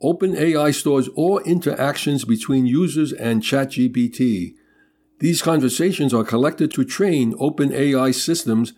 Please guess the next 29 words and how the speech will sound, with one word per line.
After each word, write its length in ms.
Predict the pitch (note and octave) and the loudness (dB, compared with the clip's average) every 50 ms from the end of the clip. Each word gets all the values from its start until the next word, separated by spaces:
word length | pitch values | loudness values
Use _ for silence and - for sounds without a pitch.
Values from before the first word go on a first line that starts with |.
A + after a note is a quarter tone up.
| _ _ _ _ _ | _ _ _ _ _
and 220 | - - A#2 A#2+ A#2+ | -8 -2 0 0 0
can 200 | - B2 A#2+ A#2+ | 2 2 0 2
be 120 | A2+ A#2+ | 2 0
inspected 560 | A#2 G#2+ - - - - - - - C#3+ A#2+ | -2 -2 -4 -2 -2 -4 -2 0 -2 -2 0
by 160 | G#2+ A#2 A#2 A2+ | 0 0 2 2
moderators 720 | A2 G#2+ B2 C#3+ D3+ C3+ A#2+ A2 G2+ G#2 G#2+ A#2+ A#2+ A#2+ | 2 4 4 4 2 2 2 2 2 2 2 0 0 0
for 140 | - A2 G2 | -2 -4 -4
breaking 400 | - - B2+ C3+ C3 - C3 A#2+ | -2 0 -2 -2 0 2 2 2
the 80 | G#2+ | 2
company's 520 | - - - C3 B2+ - B2+ B2+ B2 A2+ - _ _ _ _ - | 0 0 0 0 0 2 0 0 0 -2 -4 _ _ _ _ -12
terms 340 | - - A#2 C3 C#3+ C#3 - | -4 -2 0 0 2 0 0
and 160 | C3 B2+ C3 | 0 0 0
services. 720 | B2+ - B2+ A2+ G#2+ F#2+ F#2 - - F2+ F2+ F2 E2 - _ _ _ _ _ _ _ _ _ _ _ _ _ _ _ _ - | 0 0 2 0 0 0 -2 -6 -8 -10 -10 -12 -14 -18 _ _ _ _ _ _ _ _ _ _ _ _ _ _ _ _ -2
In 220 | - C#3+ D3+ D#3 | 2 2 2 2
April, 680 | - D#3+ G#3+ B3+ - C#3 B2+ A#2+ B2 C3+ D3 C#3+ - _ _ _ _ _ _ _ _ _ - | 4 2 2 2 2 0 0 2 2 0 0 -4 -8 _ _ _ _ _ _ _ _ _ -6
Open 340 | - E3 F#3+ F#3+ F#3 F3+ - | -4 -4 -2 -2 -2 -2 0
A 180 | D3 D#3+ E3 | 0 0 0
I 160 | D3+ D3+ D#3 D#3 | 2 2 2 2
launched 340 | D3 C3+ C#3+ D3+ D#3 D3+ | 2 2 2 2 2 0
a 40 | C3+ | 0
feature 440 | A#2+ - - G3+ A3 G#3+ - C3 B2 | -2 -2 0 -2 -2 0 0 -2 0
that 180 | A2+ B2 A#2+ B2 | 2 0 0 0
lets 280 | B2 C#3 D3 C#3+ - | 0 -2 -2 0 0
users 340 | C#3+ D#3 F3+ C#3+ B2 A2+ - | 0 0 2 2 0 -2 0
turn 240 | - C#3+ D3 D3+ C#3+ | 0 0 2 2 2
off 240 | C#3 C#3 C#3 C3 - | 2 2 2 0 -2
chat 340 | - - - C3+ C#3 C3+ - | -6 -2 0 0 0 0 -2
history, 580 | C3 D#3+ F3 - - - A2 A2 A2+ A#2 B2 - _ _ | -2 -2 -2 -2 -2 0 2 2 2 0 -4 -10 _ _
coincidentally, 1120 | - - C3 C3+ C3 - D#3+ D#3+ - C#3 A#2+ A#2 D3+ F3 E3+ C#3 A#2 A2+ A2+ B2 C3 B2+ - | -6 -2 -2 0 0 0 0 0 0 0 0 2 0 0 2 0 0 2 2 0 0 -2 -6